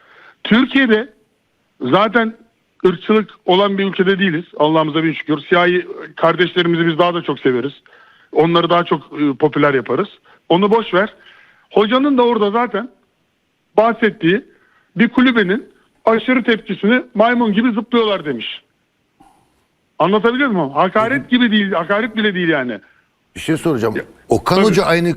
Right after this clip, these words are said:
Speaker 2: cümleyi sizin kulübeye söylese nasıl bir tepki verirdiniz?
Speaker 1: Ya ağlıyor dese ne dersin mesela? Mourinho ağlıyor dediği
Speaker 2: Yani
Speaker 1: zaman sen
Speaker 2: biz
Speaker 1: ne düşündün?
Speaker 2: futbol terimleri biliyoruz. Yurt dışında
Speaker 1: Tamam,
Speaker 2: da
Speaker 1: sen,
Speaker 2: bütün
Speaker 1: sen
Speaker 2: ma-,
Speaker 1: bir teknik
Speaker 2: maçlara
Speaker 1: direktör,
Speaker 2: gidiyorsunuz.
Speaker 1: Ümit
Speaker 2: Baskette
Speaker 1: Hocam.
Speaker 2: de, baskette de biliyorsun bu LeBron James'e de kullanıldı.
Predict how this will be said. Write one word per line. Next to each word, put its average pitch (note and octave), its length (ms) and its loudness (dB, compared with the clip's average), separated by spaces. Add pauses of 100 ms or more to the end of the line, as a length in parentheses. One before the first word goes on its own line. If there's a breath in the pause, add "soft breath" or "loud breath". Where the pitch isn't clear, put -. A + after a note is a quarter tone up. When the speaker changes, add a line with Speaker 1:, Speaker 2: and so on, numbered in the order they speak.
(220)
Speaker 2:
cümleyi D#3 360 0
sizin D#3+ 280 0
kulübeye D3+ 380 0
söylese B2+ 560 -2
nasıl D#3+ 300 0
bir F3+ 60 2
tepki C3 360 -2
verirdiniz? A2+ 600 -2 (380)
Speaker 1:
Ya C#3+ 100 2
ağlıyor F3+ 380 2
dese A3 260 0
ne A3 120 0
dersin F#3+ 280 -4
mesela? F3 340 0
Mourinho G3 360 -2
ağlıyor G3 280 0
dediği F#3+ 160 -6
Speaker 2:
Yani C#3 140 0
Speaker 1:
zaman E3 140 -2
sen D#3+ 100 0
Speaker 2:
biz G#3 100 -4
Speaker 1:
ne F3 80 -4
düşündün? D3+ 200 -2
Speaker 2:
futbol F3 220 0
terimleri F3+ 480 -2
biliyoruz. F#3+ 280 -2
Yurt E3+ 200 -2
dışında G3 160 2
Speaker 1:
Tamam, G3+ 140 0
Speaker 2:
da G#3 60 2
Speaker 1:
sen, A3 140 -2 (300 loud breath)
Speaker 2:
bütün F3+ 160 -4
Speaker 1:
sen F#3+ 100 0
Speaker 2:
ma-, - 20 -2
Speaker 1:
bir G#3 160 0
teknik A#3 100 -2
Speaker 2:
maçlara A3+ 300 0
Speaker 1:
direktör, F#3 160 0
Speaker 2:
gidiyorsunuz. F3+ 540 -6
Speaker 1:
Ümit - 360 -16
Speaker 2:
Baskette F3 300 0
Speaker 1:
Hocam. F#3 200 0
Speaker 2:
de, F3+ 180 0 (100)
baskette D3+ 540 -2
de F3+ 100 2
biliyorsun D#3+ 380 -2
bu D3 100 2
LeBron D3+ 380 0
James'e D#3+ 360 0
de E3+ 80 0
kullanıldı. C#3+ 600 -2